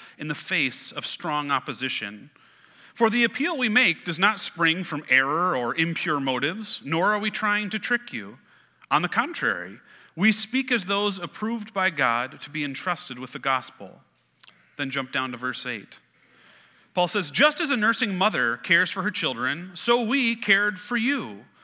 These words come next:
Because we loved you so much, we were delighted to share with you not only the gospel of God, but our lives as well." Message and ministry together. "Surely you remember, brothers and sisters, our toil and hardship.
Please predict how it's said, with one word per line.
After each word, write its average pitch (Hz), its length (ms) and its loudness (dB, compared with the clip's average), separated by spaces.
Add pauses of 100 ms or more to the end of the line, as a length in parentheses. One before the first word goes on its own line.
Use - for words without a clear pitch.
(360)
Because 214 300 4
we 233 120 2
loved 214 340 4
you 196 100 -4
so 214 260 -2
much, 160 460 -2
we 190 140 -2
were 202 120 4
delighted 196 600 4
to 165 80 -6
share 190 280 0
with 180 220 -6
you 131 180 -2
not 175 200 6
only 214 240 -4
the 170 100 -2
gospel 160 560 0
of 123 100 -6
God, 113 440 0 (420)
but 190 260 2
our 180 240 4
lives 165 880 2 (140)
as 143 260 0
well." 131 520 0 (640)
Message 139 500 -10
and 139 220 -6
ministry 135 420 -10
together. 127 640 -10 (460)
"Surely 294 380 2
you 254 120 2
remember, 170 680 2
brothers 147 280 2
and 143 100 -6
sisters, 160 540 -6
our 170 140 4
toil 175 500 -2
and 143 120 -2
hardship. 165 520 -2